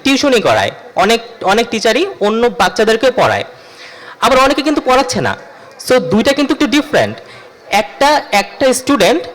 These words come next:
সে একই সাথে টাকা ইনকাম করার চেষ্টা করছে, একই সাথে পড়াশোনা করছে, সে যতটুকু সময় পায় নিজে পড়াশোনা করার, আরেকজন স্টুডেন্ট যে হয়তো সারাক্ষণই পড়াশোনা করছে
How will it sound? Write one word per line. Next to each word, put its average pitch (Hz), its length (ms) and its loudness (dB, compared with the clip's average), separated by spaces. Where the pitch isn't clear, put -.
সে - 180 -2
একই 208 320 0
সাথে 277 360 0
টাকা 190 240 0
ইনকাম 233 260 2
করার 247 140 4
চেষ্টা 247 260 0
করছে, 240 320 0
একই 208 240 -2
সাথে 226 160 -2
পড়াশোনা 214 400 0
করছে, 123 360 -2
সে - 240 -2
যতটুকু 240 480 0
সময় 240 340 2
পায় 285 160 2
নিজে 233 220 2
পড়াশোনা 233 420 2
করার, 170 340 4
আরেকজন 254 420 2
স্টুডেন্ট 185 400 0
যে 196 60 2
হয়তো 220 180 4
সারাক্ষণই 254 440 2
পড়াশোনা 247 380 2
করছে 214 400 2